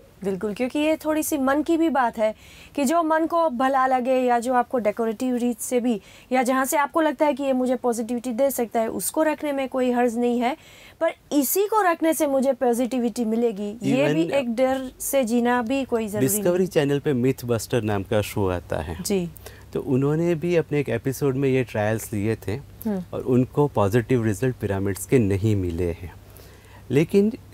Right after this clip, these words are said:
Speaker 2: ये जैसे बताया कि it's a psychology। अगर
Speaker 1: जी।
Speaker 2: मैं आपको पत्थर दे के बोलता हूँ कि आप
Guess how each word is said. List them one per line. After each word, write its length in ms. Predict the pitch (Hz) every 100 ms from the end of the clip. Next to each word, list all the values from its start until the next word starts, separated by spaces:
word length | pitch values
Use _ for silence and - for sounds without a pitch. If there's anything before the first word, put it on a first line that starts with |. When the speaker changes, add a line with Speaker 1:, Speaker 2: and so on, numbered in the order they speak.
| -
Speaker 2:
ये 280 | 139 175 185
जैसे 320 | 156 151 170
बताया 320 | 143 131 160
कि 220 | 175 220 151
it's 120 | -
a 100 | 175
psychology। 720 | - 117 - 120 90 87 85
अगर 120 | -
Speaker 1:
जी। 120 | 131
Speaker 2:
मैं 140 | 160 170
आपको 200 | 160 170
पत्थर 400 | 165 - 170 165
दे 160 | 151
के 140 | 139 147
बोलता 320 | 131 127 139
हूँ 120 | 143
कि 140 | 135
आप 120 | 156